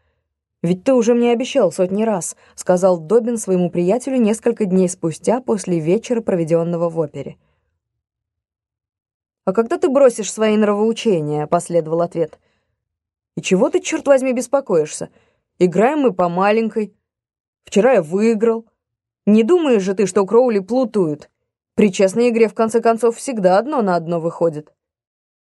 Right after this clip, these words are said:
«Но едва ли он сможет заплатить тебе, если проиграет», — сказал Добин. Однако его совет имел такой же успех, как и все вообще советы. Осборн и Кроули встречались теперь постоянно.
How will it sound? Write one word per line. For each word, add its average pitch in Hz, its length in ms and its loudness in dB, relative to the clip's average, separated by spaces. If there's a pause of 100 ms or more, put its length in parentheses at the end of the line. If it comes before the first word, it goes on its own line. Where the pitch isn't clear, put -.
(800)
«Но 185 280 4
едва 180 400 0
ли 180 80 0
он 180 100 0
сможет 180 420 -2
заплатить 185 560 -2
тебе, 165 260 -4
если 165 260 -4
проиграет», — 170 680 -2
сказал 165 420 -2
Добин. 170 460 -2 (920)
Однако 202 480 0
его 185 260 4
совет 180 560 -2
имел 285 340 0
такой 254 380 2
же 220 140 -2
успех, 269 500 -4
как 262 240 -2
и 220 60 -2
все 302 320 -4
вообще 208 440 -2
советы. 165 640 -4 (1120)
Осборн 277 440 2
и 233 160 -4
Кроули 269 420 0
встречались 196 600 0
теперь 185 320 -2
постоянно. 170 720 -2